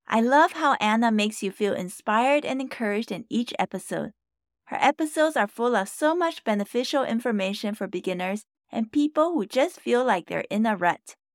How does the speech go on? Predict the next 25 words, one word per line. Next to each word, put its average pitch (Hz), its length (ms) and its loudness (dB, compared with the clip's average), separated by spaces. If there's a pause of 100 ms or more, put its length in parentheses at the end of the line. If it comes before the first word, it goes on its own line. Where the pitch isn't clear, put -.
(340)
I 220 60 4
really 269 320 4
liked 220 360 0
episode 269 460 -2
four 240 320 0
on 214 200 0
weight 269 260 -2
loss 196 340 -4 (220)
because 294 280 0
it 220 140 -6
got 269 280 0
back 294 260 0
down 226 300 0
to 220 120 -4
the 175 160 -6
basic 214 420 0
fundamentals, 180 880 -4 (280)
like 214 180 2
how 262 300 4
we 233 200 -2
all 269 260 2
should 247 200 -6
be 190 100 -4
consciously 254 720 -4
eating 208 420 -2